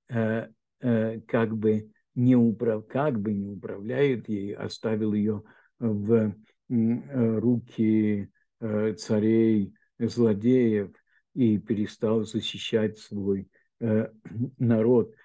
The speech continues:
И то, и другое слышится в этом имени. Да, мы помним, что, э, Ишаягу в своем видении,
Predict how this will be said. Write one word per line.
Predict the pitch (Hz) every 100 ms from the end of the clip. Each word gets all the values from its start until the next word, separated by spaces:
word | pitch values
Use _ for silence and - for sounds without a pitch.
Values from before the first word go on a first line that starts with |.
| _ -
И | 127
то, | 165 151
и | 127
другое | 120 123 127 120
слышится | - 120 104 101 - 98
в | 104
этом | 101 101 98 - _ _ _
имени. | 147 147 127 107 101 92 _ _ _
Да, | 117 107
мы | 107 98
помним, | 123 120 110 107
что, | - - 110 90 _ _ _ _ _ _ _ _ _
э, | 117 120 120 - 107
Ишаягу | 101 110 104 113 113 110 107 - -
в | 113 104
своем | - 110 110 113 107
видении, | 98 92 120 120 110 107 92